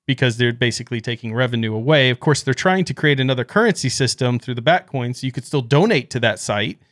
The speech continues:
and say, "If I really like that website, donate some of that cryptocurrency." But is that an acceptable trade-off? Uh, Michael, you're in this world of building websites for people and monetizing and marketing and all of that.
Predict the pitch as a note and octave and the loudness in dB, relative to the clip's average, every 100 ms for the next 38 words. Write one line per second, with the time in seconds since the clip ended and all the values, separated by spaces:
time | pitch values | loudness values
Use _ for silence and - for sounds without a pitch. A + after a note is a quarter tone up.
0 | _ _ _ _ B2 A2+ C3 B2 A#2 B2+ | _ _ _ _ -4 0 2 2 2 0
1 | B2+ B2 A#2+ - A#2+ B2 A2+ A#2+ A#2+ A#2+ | 2 2 0 0 -2 -2 -2 0 0 0
2 | A#2+ A#2+ - A#2+ A2+ A2+ - D3 B2+ A#2 | -2 -2 -4 -4 -4 -2 -2 0 0 -2
3 | - A#2 A2+ A#2+ A#2 A#2 A2+ D3 D#3 C#3 | -2 -4 -4 -6 -2 -2 2 2 4 2
4 | B2+ - - C#3 - B2 A#2+ A2+ - B2+ | 0 -4 -2 -2 -2 -4 -4 -6 -4 0
5 | B2+ A2 G2+ - _ _ _ _ _ A2+ | 0 0 -4 -8 _ _ _ _ _ -6
6 | A2 C3 C3 B2 C3 B2 C#3+ - C#3+ C#3+ | -6 -2 -2 0 -2 0 0 2 4 6
7 | B2 A2 - B2+ - B2+ A#2+ A#2 A2+ B2 | 4 0 -2 -2 0 0 0 0 -4 -10
8 | - B2+ A#2+ A2+ A2 A#2+ A#2 - A#2 A2+ | -2 -2 0 -2 -2 -2 -2 -2 -2 -2
9 | - - C3+ B2+ B2+ - A2+ A2+ A#2 A#2 | -6 2 2 4 0 -2 -4 -4 -4 -6
10 | A2+ B2 B2 A#2+ A#2 A2+ A#2 A2+ A2+ A2+ | -2 -2 0 2 2 2 0 -2 -2 -2
11 | A#2 A#2+ - A#2 A#2 G#2+ A2 A2 G#2+ A2+ | 0 0 2 2 2 2 0 -2 0 4
12 | A2+ G#2+ | 4 2